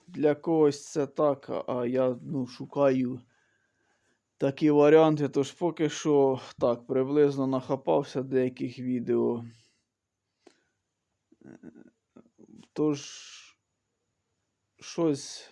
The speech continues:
з інтернета, щось з голови, ну, так сказати, точних розмірів, ну, немає. Ну, притримуюся до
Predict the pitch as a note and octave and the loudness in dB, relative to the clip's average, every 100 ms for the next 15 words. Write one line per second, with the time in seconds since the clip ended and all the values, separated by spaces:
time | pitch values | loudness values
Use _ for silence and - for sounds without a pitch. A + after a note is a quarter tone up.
0 | - C3 B2+ C#3 C3 C#3 C3+ D#3 E3+ E3 | -20 -14 -4 -4 -2 -2 -2 -2 -2 -4
1 | E3 D3 C3 A#2 _ - - D3 C3+ C3 | -4 -6 -6 -12 _ -20 -6 0 0 0
2 | - D3+ C3 B2 C3+ C3+ C3+ C#3+ F3 E3+ | -10 -16 -16 -6 -2 0 0 2 0 0
3 | D3 D3 B2 A2+ - _ _ - D3 C#3 | -2 -4 -6 -8 -16 _ _ 0 0 -2
4 | - C3+ C3 - E3 F3 - C#3+ C3 C3 | -6 -4 -4 -4 -4 -4 -6 -8 -6 -2
5 | C#3 C#3+ C3+ A#2+ A#2+ A#2 E3 D3+ C3+ A#2 | -2 -2 -6 -4 -6 -6 -6 -8 -8 -6
6 | C3+ A#2 A2 A#2 G#3 F3 E3+ D#3+ - F#3 | -4 -2 -4 -4 -4 -2 -2 -2 0 0
7 | F#3 E3+ D#3+ D3 - C#3 C3+ C#3 C#3+ B2+ | 2 0 -2 -2 -6 -6 -4 -4 -2 -2
8 | B2 | -4